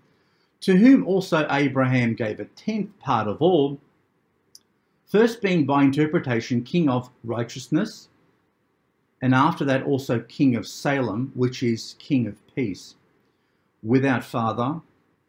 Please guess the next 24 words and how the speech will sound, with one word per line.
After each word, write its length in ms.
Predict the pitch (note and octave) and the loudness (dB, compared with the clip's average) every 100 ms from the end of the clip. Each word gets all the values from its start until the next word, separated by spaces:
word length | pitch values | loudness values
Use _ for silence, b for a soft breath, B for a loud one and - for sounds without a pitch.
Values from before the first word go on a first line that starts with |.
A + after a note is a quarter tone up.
| _ - | _ -2
without 420 | A#2+ B2+ B2+ B2+ | 0 0 -2 0
mother, 320 | C3 B2 - - _ _ _ _ _ _ _ _ | 0 0 -6 -18 _ _ _ _ _ _ _ _
without 380 | C3 C3 A#2+ A2 | -4 0 -2 -2
descent, 560 | A#2 - C3 F3 - _ _ _ _ _ _ | -8 -4 -2 -2 -6 _ _ _ _ _ _
having 300 | F3+ G3 G#3+ | -2 0 2
neither 260 | F3 E3+ D#3+ | 2 2 0
beginning 480 | C#3 B2 C3+ D3 D3+ | 0 2 4 4 4
of 140 | C3 | 0
days 460 | B2 A2 A2+ A#2+ - | -4 -2 -2 -4 -2
nor 280 | B2+ A#2+ B2+ | 0 0 -2
end 220 | C3+ C3 | 0 2
of 160 | B2 G#2 | 0 -4
life, 400 | A#2 A2+ F2+ - _ _ _ _ _ _ _ _ _ | -4 -4 -6 -12 _ _ _ _ _ _ _ _ _
but 160 | C3+ | -2
made 340 | C3 C#3 D#3+ D3+ | 2 2 2 0
like 220 | C#3+ C3+ | -2 0
unto 200 | C#3+ C3 | 0 0
the 120 | B2+ | -4
Son 260 | B2 D3 D3 | -4 0 0
of 140 | C#3+ | 0
God, 340 | C3+ A#2+ F2 - _ _ | -2 -2 -4 -10 _ _
abideth 560 | A#2+ C3 C3+ D3+ E3+ - | -6 -2 0 0 -4 -6
a 80 | C#3 | -12
priest 540 | C3 - G#2 G#2 - | -10 -6 -4 -4 -10